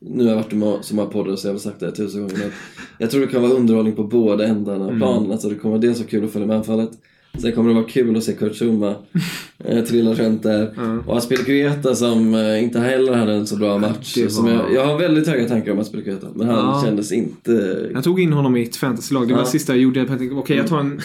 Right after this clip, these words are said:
Speaker 1: Mm.
Speaker 2: en stabil, rutinerad mittba-,
Speaker 1: Ja.
Speaker 2: eh, försvarare in,
Speaker 1: Mm.
Speaker 2: bara så att jag vet att han, han kommer spela, han kommer
Speaker 1: Mm.
Speaker 2: göra sitt jobb. Det gjorde han ju inte.
Speaker 1: Nej, eh, så jag, jag, jag, jag vet inte. Alltså, jag, eh, jag tycker det ska bli kul att följa det här Chelsea.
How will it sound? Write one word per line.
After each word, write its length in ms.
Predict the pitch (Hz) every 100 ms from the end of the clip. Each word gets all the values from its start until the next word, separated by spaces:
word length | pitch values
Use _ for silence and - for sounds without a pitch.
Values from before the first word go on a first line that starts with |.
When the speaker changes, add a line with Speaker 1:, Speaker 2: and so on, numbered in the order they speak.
| 165
Speaker 1:
Mm. 260 | 160 180 170
Speaker 2:
en 80 |
stabil, 640 | 170 196 175 208 202 202 185
rutinerad 580 | 170 170 147 135 131 131
mittba-, 400 | 127 123 127 127
Speaker 1:
Ja. 60 | 135
Speaker 2:
eh, 360 | 131 135 131
försvarare 520 | 131 139 120 113 117
in, 80 | 110
Speaker 1:
Mm. 120 | 104 113
Speaker 2:
bara 120 | 120
så 100 | 117
att 60 |
jag 60 | 113
vet 160 | 104 101
att 120 | 95
han, 80 | 104 - -
han 160 | 151 156
kommer 160 | 156
spela, 240 | 151 131 120
han 80 | 120
kommer 60 | 110
Speaker 1:
Mm. 60 | 117
Speaker 2:
göra 100 | 104
sitt 140 | 104
jobb. 260 | 113 95 - - - - - _ -
Det 200 | 139 131
gjorde 240 | 143 127
han 100 | 131
ju 80 | 98
inte. 180 | - - - - _
Speaker 1:
Nej, 540 | 165 175 165 190 190 -
eh, 520 | - 139 135 135 131
så 140 | 123 156
jag, 360 | 135 156 156
jag, 180 | 151 160
jag, 200 | 151 143
jag 120 | 143
vet 220 | 165 170 160
inte. 160 | 107
Alltså, 180 | 117 131
jag, 320 | 143 147 139
eh, 360 | 143 139 131 123 - - -
jag 200 | 131 143
tycker 120 | 147
det 60 | 151
ska 80 | 127
bli 100 | 131
kul 320 | - 139 143
att 60 | 143
följa 220 | 131 117
det 120 | 120
här 80 | 113
Chelsea. 400 | 113 107 -